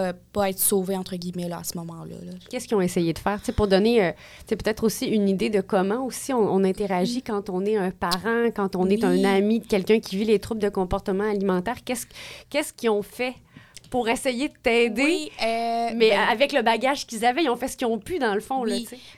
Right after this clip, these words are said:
Speaker 1: Ben, c'est sûr qu'au début, ça a été très difficile pour eux. Mes parents, ils comprenaient pas trop c'était quoi le principe. Ils étaient comme, « Ben voyons, mange. Tu sais, c'est facile, mange. » Fait qu'au début, c'était, c'était, « OK, ben tu restes avec nous à table et tout. » Puis, euh, tu sais,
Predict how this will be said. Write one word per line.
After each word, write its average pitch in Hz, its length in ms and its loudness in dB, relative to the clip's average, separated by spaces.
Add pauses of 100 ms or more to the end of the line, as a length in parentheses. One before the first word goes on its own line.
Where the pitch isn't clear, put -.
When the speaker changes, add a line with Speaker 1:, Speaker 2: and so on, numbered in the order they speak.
Speaker 1:
Ben, 220 120 -2
c'est 262 140 -4
sûr 415 180 -2
qu'au 277 160 -4
début, 214 260 -2
ça - 120 -2
a 202 40 4
été 196 160 -6
très 240 200 -4
difficile 226 320 -2
pour 202 280 -6
eux. 196 140 -8
Mes 233 100 -8
parents, 196 280 -6
ils 247 140 -6
comprenaient 214 420 -2
pas 349 140 -2
trop - 180 0
c'était - 240 -4
quoi 247 160 -4
le 240 40 -8
principe. 214 460 -10
Ils - 40 -20
étaient 170 140 -14
comme, « 185 180 -6
Ben 175 100 -6
voyons, 190 260 -2
mange. 196 460 -6 (100)
Tu - 60 -18 (140)
sais, 214 100 -2
c'est 202 60 -2
facile, 185 380 -4
mange. » 226 300 -6 (520)
Fait 214 180 4
qu'au 214 160 0
début, 226 580 4
c'était, 165 720 0 (320)
c'était, « 180 420 2
OK, 214 260 -2
ben 170 260 -2
tu - 200 -14
restes 190 220 -6
avec 196 240 -2
nous 202 160 -4
à 233 80 -6
table 202 380 -6
et 185 60 -8
tout. » 240 360 -6
Puis, 196 320 -8
euh, 175 480 -6 (220)
tu - 80 -12
sais, 202 520 -8